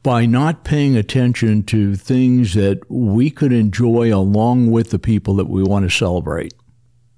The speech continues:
Okay. So the, the question that we're gonna ponder, and we're gonna bring a couple of people on that are experts in this,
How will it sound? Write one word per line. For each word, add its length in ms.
Okay. 340
So 460
the, 320
the 160
question 540
that 160
we're 160
gonna 180
ponder, 460
and 120
we're 120
gonna 180
bring 300
a 80
couple 340
of 100
people 400
on 320
that 140
are 180
experts 600
in 180
this, 460